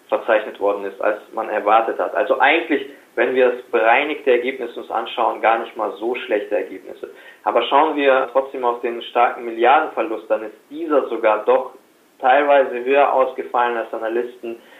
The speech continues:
prognostiziert hatten. Und ich glaube, das war eben dann der ausschlaggebende Grund dafür, dass die Aktie dann hier negativ performt hat. Also nochmal kurz vielleicht auf die Prognose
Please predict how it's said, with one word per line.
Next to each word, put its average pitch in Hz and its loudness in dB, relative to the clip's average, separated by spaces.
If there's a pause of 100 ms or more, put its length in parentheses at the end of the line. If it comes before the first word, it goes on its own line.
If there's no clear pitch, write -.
(120)
prognostiziert 117 -2
hatten. 143 2
Und 123 -6
ich - -12
glaube, 110 2
das 117 2
war 113 2
eben 117 0
dann 107 -2
der 104 2
ausschlaggebende 107 -4
Grund 107 -8
dafür, 104 0 (300)
dass 104 4 (220)
die - -4
Aktie 117 2
dann 110 -2
hier 113 -2
negativ 117 -2
performt 135 2
hat. 98 -6 (300)
Also 120 2
nochmal 131 0
kurz 139 0
vielleicht 120 2
auf 120 0
die 120 -12
Prognose 139 0